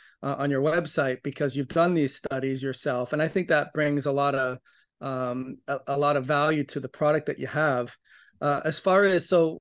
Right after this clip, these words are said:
I'm listening to this and I'm thinking, "Okay, I wanna learn how to reverse my age. I wanna learn how to age healthy. I wanna make sure that I'm optimizing as best I possibly can."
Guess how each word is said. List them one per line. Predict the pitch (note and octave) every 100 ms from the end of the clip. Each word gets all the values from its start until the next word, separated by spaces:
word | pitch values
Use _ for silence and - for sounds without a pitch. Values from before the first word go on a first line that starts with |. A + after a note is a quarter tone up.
| -
I'm | D3+ E3
listening | F#3 F#3+ F#3 E3
to | D#3+
this | E3+ E3+ E3
and | D3+
I'm | D3
thinking, | - E3 D#3+
"Okay, | D#3+ D#3+
I | D3
wanna | D3+ E3 E3+ D#3 D3 - _ _ -
learn | C#3+ E3 E3
how | D3+ D#3
to | D#3 C#3+ C#3 C3+ - _ _ _ _ _
reverse | C#3 D#3 D#3+ D3+ D#3+ F3 E3+
my | E3
age. | D#3+ D3+ D#3+ D#3 D#3+ D3+
I |
wanna | D3 D#3+ D3+
learn | D#3 D#3+
how | D3 D3+ D3+
to | D3 C#3 B2+ _ _ _
age | D#3 D#3+ D#3+ -
healthy. | - D#3+ - - E3 D#3 D#3
I | C#3+
wanna | D3 D3
make | D3 D3+
sure | - - D#3+ D#3
that | C#3+ C#3+ C3+ - _ _
I'm | - C#3+ -
optimizing | D#3+ D#3 E3+ D3+ D3+ D3+ E3 D3+ C#3+
as | C3 -
best | - D3+ -
I | C#3+
possibly | C#3 D3 C#3+ C3+ C3+
can." | C3 - D3 D3 C#3+ C#3